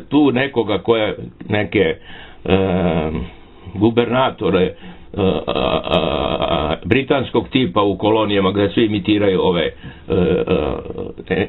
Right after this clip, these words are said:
e, činovnike engleske i tako dalje, onaj film, e, Pali su na, ne znam, životinje, ona komedija izvanredna, fantastična, ovaj, karaktera. E, dakle, e,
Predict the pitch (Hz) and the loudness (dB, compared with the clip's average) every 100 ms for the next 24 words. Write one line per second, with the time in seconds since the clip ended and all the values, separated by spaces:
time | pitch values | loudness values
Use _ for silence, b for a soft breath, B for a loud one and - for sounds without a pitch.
0 | - 90 110 110 110 113 113 120 98 98 | 0 0 2 2 2 0 2 0 2 0
1 | 90 95 90 87 87 90 98 95 - - | 0 0 2 0 2 2 2 0 -4 -8
2 | - 98 92 104 101 90 - B B B | -2 0 0 2 2 0 -6 B B B
3 | - - - - - - - - - 104 | -4 -4 -4 -8 -10 -10 -10 -12 -2 0
4 | 101 90 - 101 95 92 87 92 - B | 0 -2 -2 0 2 0 -2 -6 -12 B
5 | - 101 95 90 90 90 98 98 110 95 | -8 0 0 2 0 2 2 2 2 2
6 | 95 92 87 87 98 104 95 95 95 101 | 2 0 -2 -2 0 2 2 2 2 2
7 | 101 87 - 87 92 - 90 - - B | 2 0 0 0 0 -2 -4 -4 -6 B
8 | B B B B 92 90 82 95 92 90 | B B B B 2 2 2 0 0 0
9 | 78 73 - B B B 95 117 113 127 | -2 -2 -10 B B B 2 2 2 0
10 | 127 135 127 | 0 2 2